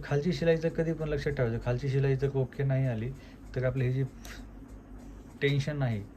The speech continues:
स-, या स्प्रिंगची सेटिंग आपण व्यवस्थित करून घ्यायची, साफ करून लावायचं व्यवस्थित.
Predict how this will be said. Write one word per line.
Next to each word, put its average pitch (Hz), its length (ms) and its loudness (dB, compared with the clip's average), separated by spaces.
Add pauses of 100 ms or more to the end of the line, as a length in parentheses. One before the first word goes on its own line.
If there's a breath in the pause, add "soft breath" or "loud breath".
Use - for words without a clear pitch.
(340 loud breath)
स-, - 480 -10
या 135 180 4
स्प्रिंगची 135 580 2
सेटिंग 131 320 2
आपण 127 220 0
व्यवस्थित 123 380 2
करून 123 180 0
घ्यायची, 104 220 0
साफ 117 300 -4
करून 123 240 2
लावायचं 110 400 0
व्यवस्थित. 110 440 0